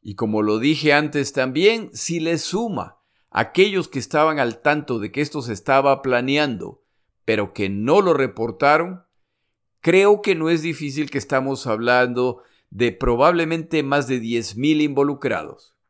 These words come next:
Finalmente le llega el turno al almirante Wilhelm Canaris, jefe de la inteligencia del ejército y quien conspira contra Hitler desde antes del inicio de esta guerra.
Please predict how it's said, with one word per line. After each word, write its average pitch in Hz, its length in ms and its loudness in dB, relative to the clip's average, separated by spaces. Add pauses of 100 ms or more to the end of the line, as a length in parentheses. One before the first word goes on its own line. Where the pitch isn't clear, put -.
(1160)
Finalmente 180 540 2
le 160 100 4
llega 175 160 4
el 156 140 0
turno 196 600 0
al 131 200 2
almirante 139 840 2
Wilhelm 165 880 0 (100)
Canaris, 143 840 -2 (520)
jefe 165 320 -2
de 156 80 6
la 147 80 6
inteligencia 143 640 0
del 131 120 0
ejército 185 760 -4
y 214 160 -10
quien 139 260 -4
conspira 170 680 -4
contra 117 440 -2
Hitler 170 480 -4 (300)
desde 123 420 0
antes 165 360 0
del 117 160 -2
inicio 139 420 -2
de 131 100 -2
esta 135 200 -2
guerra. 113 420 -4